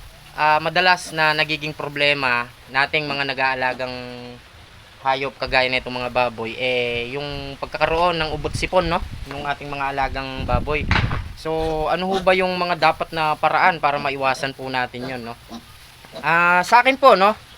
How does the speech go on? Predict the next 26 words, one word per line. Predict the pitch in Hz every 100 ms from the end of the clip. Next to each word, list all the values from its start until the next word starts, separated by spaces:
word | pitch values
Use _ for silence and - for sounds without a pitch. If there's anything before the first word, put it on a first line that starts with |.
| -
Ah, | 165
itong | 170 180 180 185 180 180
experience | - - 170 175 180
ko, | - 139 139 - - -
mula | 143 156
nung | 151 156
nag-alaga | 151 151 143 135 139
po | 139
ako | 135
ng | 135 131
baboy. | 131 127 110 107
So, | 127
ganito | 123 135 139 147
po |
yung | 151 143
ginagawa | 139 131 120 123 117 117
ko. | 123 110 - - -
Dahil | - 151 196
yung | 202
disenyo | 185 185 202 214 214
po | 202 180 185
netong | 175 170 170 170 165 165 165
kulungan, | 175 175 180 151
netong | 147 151 147
mga | 143
alaga | 143 139 135